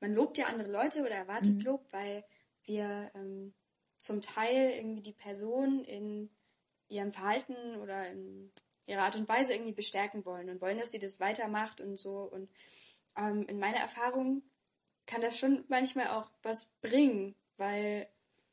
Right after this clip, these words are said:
Speaker 1: also ich habe das gemerkt anhand von so Situationen, wo ich für etwas gelobt wurde, für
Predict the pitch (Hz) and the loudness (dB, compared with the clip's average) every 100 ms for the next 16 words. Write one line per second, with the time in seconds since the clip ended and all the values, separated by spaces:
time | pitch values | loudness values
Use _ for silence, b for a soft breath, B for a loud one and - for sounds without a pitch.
0 | - 226 220 247 247 240 - 220 226 240 | -8 -2 0 0 0 -4 -6 -4 0 -2
1 | 233 - 220 220 220 220 214 208 202 208 | -4 -12 -10 -8 -8 -8 -6 -4 -4 -6
2 | 208 214 214 202 - 226 240 240 208 214 | -6 -8 -4 -4 -4 -6 -4 -4 -2 -2
3 | 220 - _ _ _ _ _ _ _ _ | -4 -12 _ _ _ _ _ _ _ _
4 | _ _ _ _ _ - - 214 226 - | _ _ _ _ _ -2 0 0 -4 -2
5 | 226 285 - - 254 262 302 302 240 | 2 2 2 2 4 6 4 2 -2